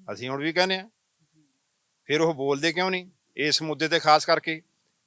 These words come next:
ਜਾਂ ਤਾਂ ਜਥੇਦਾਰ ਸਾਹਿਬ ਇਹ ਕ-, ਹੁਕਮਨਾਮਾ ਜਾਰੀ ਕਰ ਦੇਣਾ ਵੀ ਅਲਾਉਡ ਆ ਇਹਨਾਂ ਸਾਧਾਂ ਨੂੰ ਸਾਰਿਆਂ ਨੂੰ ਕੁਰਸੀਆਂ ਲਾਉਣ ਦੀ,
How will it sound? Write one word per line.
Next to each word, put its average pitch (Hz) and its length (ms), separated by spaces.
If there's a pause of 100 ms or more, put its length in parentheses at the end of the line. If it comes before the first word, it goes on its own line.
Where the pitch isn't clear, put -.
(100)
ਜਾਂ 151 180
ਤਾਂ 185 120
ਜਥੇਦਾਰ 165 360
ਸਾਹਿਬ 175 240
ਇਹ 180 160
ਕ-, 190 80
ਹੁਕਮਨਾਮਾ 165 540
ਜਾਰੀ 165 200
ਕਰ 170 160
ਦੇਣਾ 175 260 (420)
ਵੀ 196 160
ਅਲਾਉਡ 180 420
ਆ 170 100
ਇਹਨਾਂ 180 200
ਸਾਧਾਂ 175 340
ਨੂੰ 185 100
ਸਾਰਿਆਂ 160 300
ਨੂੰ 156 200 (1080)
ਕੁਰਸੀਆਂ 175 360
ਲਾਉਣ 175 200
ਦੀ, 170 220